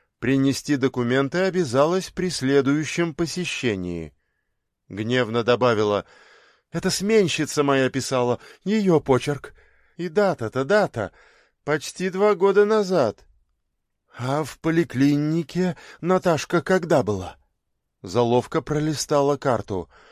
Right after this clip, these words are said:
"Да, тогда и была. Сдала кровь, терапевта прошла, гинеколога, флюшку сняли, и больше не появлялась". "Как ее принять могли? Без документов-то? У нас ведь медицина теперь страховая",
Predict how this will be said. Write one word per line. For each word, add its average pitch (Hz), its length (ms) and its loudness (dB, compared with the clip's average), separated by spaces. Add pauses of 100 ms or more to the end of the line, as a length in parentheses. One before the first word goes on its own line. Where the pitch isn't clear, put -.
(320)
"Да, 131 400 4
тогда 196 380 0
и 214 40 4
была. 170 400 0 (480)
Сдала 156 400 2
кровь, 147 320 2
терапевта 131 580 0
прошла, 190 500 0 (300)
гинеколога, 143 1040 2
флюшку 139 500 0
сняли, 151 580 0 (460)
и 120 220 -2
больше 113 420 0
не 175 140 0
появлялась". 147 680 0 (920)
"Как 139 440 -6
ее 151 260 0
принять 156 560 2
могли? 135 520 -2 (380)
Без 139 280 0
документов-то? 185 1080 0 (560)
У 156 60 -6
нас 160 280 0
ведь 170 260 -2
медицина 175 760 0
теперь 143 320 0
страховая", 156 920 0